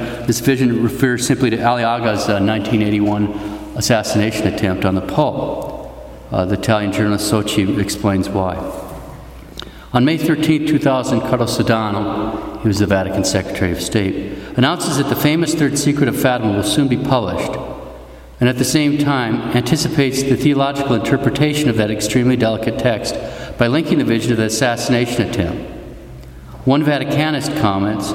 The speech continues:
"What happened on May thirteenth, two thousand represents something unique in the history of the Church.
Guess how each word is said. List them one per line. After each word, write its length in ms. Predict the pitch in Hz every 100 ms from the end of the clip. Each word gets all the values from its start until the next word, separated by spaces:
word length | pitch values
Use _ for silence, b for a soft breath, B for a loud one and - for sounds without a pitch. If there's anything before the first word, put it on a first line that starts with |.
| - -
"What 120 | 131
happened 300 | 160 - 147
on 120 | 123
May 140 | 135
thirteenth, 580 | 143 143 143 139 143 143
two 80 | 135
thousand 480 | - 127 120 120 113
represents 480 | 120 123 123 123 -
something 380 | 131 127 123
unique 580 | 117 117 127 - - -
in 80 | 120
the 60 | 120
history 300 | 120 - 110
of 40 |
the 80 | 104
Church. 480 | 110 110 92 -